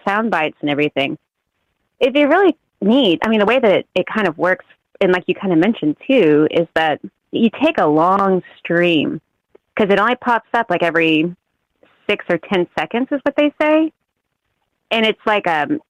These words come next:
it can't be helped. Like, people can't help it. It's some kind of involuntary thing is the theory, that it's subconscious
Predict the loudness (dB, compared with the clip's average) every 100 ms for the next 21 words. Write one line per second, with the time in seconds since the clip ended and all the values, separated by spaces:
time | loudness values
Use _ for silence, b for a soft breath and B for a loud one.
0 | -4 -4 -2 -4 -2 0 -2 -2 -2 -2
1 | -2 -4 -2 -2 -2 -4 -6 -6 -4 -4
2 | -4 -8 -6 -6 -4 -4 -6 -4 -2 0
3 | 0 0 -2 -2 0 0 -2 -6 _ _
4 | _ _ -2 -2 -2 -4 -4 -6 -4 -2
5 | -2 -2 -4 -6 -8 -10 -4 -4 -4 -4
6 | -6